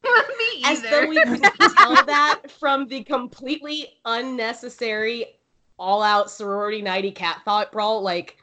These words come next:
Speaker 2: there was no point in the plot for that. It was just suddenly, "Oh, all these girls are in what we consider to be, like, sexy lingerie for the sixties, and they're gonna get into a fight, and I'm definitely not in the corner jerking it while we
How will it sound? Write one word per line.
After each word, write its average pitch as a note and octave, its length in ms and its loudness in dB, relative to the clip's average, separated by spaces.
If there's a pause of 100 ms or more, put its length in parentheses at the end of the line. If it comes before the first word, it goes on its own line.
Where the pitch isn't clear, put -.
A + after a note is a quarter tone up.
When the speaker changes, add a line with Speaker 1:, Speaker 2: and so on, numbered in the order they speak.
(960)
Speaker 2:
there D4 180 0
was D4 240 0 (260)
no C4 420 0
point B3+ 440 -6
in G#3 120 -10
the F#3 60 -8
plot F#3+ 400 -4
for E3+ 100 -16
that. C3+ 240 -8
It G3+ 160 -6
was A3 180 0
just A3+ 260 -6
suddenly, G#3 520 -4 (380)
"Oh, D4 240 4
all A#3 200 2
these C4+ 200 -10
girls C4+ 320 -2
are A#3+ 100 -2
in G#3+ 240 -2
what G3+ 180 0
we G#3+ 120 -8
consider G3 440 -6
to F3+ 100 -6
be, F3 140 -4
like, D#3+ 240 -4
sexy F3+ 360 -6
lingerie E3 520 -2
for D#3+ 140 -12
the D3+ 100 -6
sixties, C#3+ 600 -8 (720)
and F#3+ 140 -2
they're A3+ 180 4
gonna G3+ 160 2
get F3+ 160 -4
into F3 180 -6
a C3 60 -8
fight, D#3+ 440 -4 (140)
and F#3 100 -2
I'm F3+ 300 -4
definitely A3 520 -2
not F#3 240 -2
in F3 60 -6
the E3+ 80 -6
corner F3 360 -6
jerking F3+ 400 -8
it D#3 160 -6
while D3+ 260 -4
we F3 340 -2